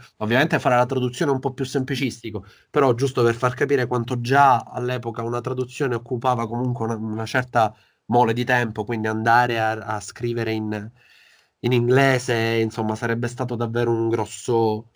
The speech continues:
un grosso impegno. Qui, come diceva Luca, penso che sia stato anche un nostro problema il non riuscire a far capire che noi lo facevamo perché rispettiamo tantissimo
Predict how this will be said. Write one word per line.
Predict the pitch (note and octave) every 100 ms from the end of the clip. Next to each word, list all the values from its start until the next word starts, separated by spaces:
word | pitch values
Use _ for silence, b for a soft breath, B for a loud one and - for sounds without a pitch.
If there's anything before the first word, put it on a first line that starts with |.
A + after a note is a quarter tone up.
| _ _ _ _
un | -
grosso | A#2+ A#2 A2+ A#2
impegno. | G#2 G#2 - -
Qui, | C3 F3 F3 D#3+ B2+ A#2
come | B2 A#2+
diceva | A#2 C3
Luca, | D3+ A#2+ A2+ G#2+
penso | A2 G#2+
che | G#2+
sia | - A#2+ A2 G#2+ G#2
stato | G#2+ - A2 A2+
anche | A#2+ B2
un | A#2+
nostro | A#2+ A#2+
problema | A#2 B2 B2+ C#3+ C3+
il | A#2+
non | A#2+
riuscire | B2 B2 C#3+
a | C3
far | - B2+
capire | C#3+ C3 C#3
che | B2
noi | A#2+ C3
lo | A#2
facevamo | A#2 A2+ B2+ C3
perché | A2+ A2+ B2
rispettiamo | A2+ A2 - - - B2 A#2+
tantissimo | A2+ A2 G#2+ A2 - - A#2 G#2